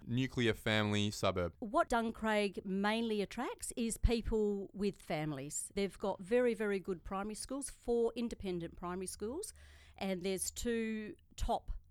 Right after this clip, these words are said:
Speaker 2: senior high schools in the vicinity.
Speaker 1: Which ones are those?
Speaker 2: Corrine High School and Duncraig Senior High.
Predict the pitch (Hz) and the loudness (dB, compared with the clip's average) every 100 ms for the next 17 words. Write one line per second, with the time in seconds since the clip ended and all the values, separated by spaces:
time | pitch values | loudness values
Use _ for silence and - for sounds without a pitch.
0 | - - 202 175 175 175 165 - 175 165 | -8 -2 0 0 -2 -2 -4 -4 -4 -4
1 | - - 190 175 175 160 165 175 - 185 | -6 -6 -2 0 -2 -2 -6 -6 -6 -4
2 | 196 - 466 - 147 - 156 131 131 110 | -6 -6 -8 -6 -4 2 2 2 2 2
3 | - - - - 226 214 214 208 202 214 | 0 -12 -20 -4 0 0 0 -2 -2 -2
4 | 214 - 269 269 - 180 180 165 156 - | -2 -2 0 0 0 0 0 0 -2 -4
5 | 156 147 - 147 135 123 110 | -4 -4 -6 -4 -4 -6 -8